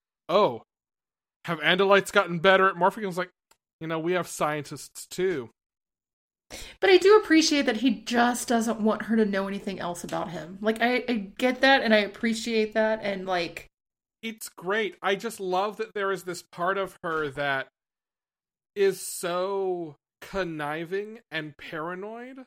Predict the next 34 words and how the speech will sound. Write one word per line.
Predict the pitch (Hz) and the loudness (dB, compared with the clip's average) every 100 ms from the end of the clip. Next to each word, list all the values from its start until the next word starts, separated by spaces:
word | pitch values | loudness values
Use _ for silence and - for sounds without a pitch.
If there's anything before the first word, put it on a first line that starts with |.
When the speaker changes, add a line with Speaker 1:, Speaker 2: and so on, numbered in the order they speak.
| _ _ _ _ _ _ - | _ _ _ _ _ _ -8
Speaker 1:
that | 180 - | -8 -6
she | - 190 | -6 -6
would | 170 147 | -6 -8
sooner | - 202 196 196 | -12 -6 -4 -2
believe | 185 160 165 160 151 156 143 | -4 -6 -6 -6 -8 -8 -8
the | 147 151 | -10 -10
ridiculous | 135 123 135 131 - 165 175 - | -10 -10 -8 -8 -8 -8 -8 -8
thing | 202 196 196 180 | -8 -8 -8 -8
than | 151 143 | -8 -8
put | - - - | -10 -12 -12
two | - 156 | -8 -8
and | 151 - | -8 -10
two | 156 | -10
together | 143 135 147 135 123 | -10 -6 -6 -6 -8
and | 127 123 | -10 -10
get | 139 - | -10 -10
fucking | - 139 - 123 120 _ _ | -8 -8 -8 -14 -16 _ _
bird. | 117 107 82 - _ _ _ _ - - _ _ _ _ _ _ | -10 -8 -10 -16 _ _ _ _ -20 -20 _ _ _ _ _ _
Speaker 2:
Oh | 359 | 4
no, | 359 | 4
I | 254 | 2
think | 285 392 | 0 -2
she's | - 381 - | -2 -4 -4
fully | - 220 190 | 2 2 2
aware | 190 185 - | -2 -4 -6
that | - 175 | -8 -10
he's | 196 | -10
a | - | -10
bird. | - - - - _ _ _ _ _ _ _ _ _ _ _ _ _ _ | -12 -14 -14 -20 _ _ _ _ _ _ _ _ _ _ _ _ _ _
Speaker 1:
Oh, | 196 | 0
do | 180 | 4
Speaker 2:
I | 247 | 4
Speaker 1:
you? | |
Speaker 2:
mean, | 254 196 196 | 4 0 -4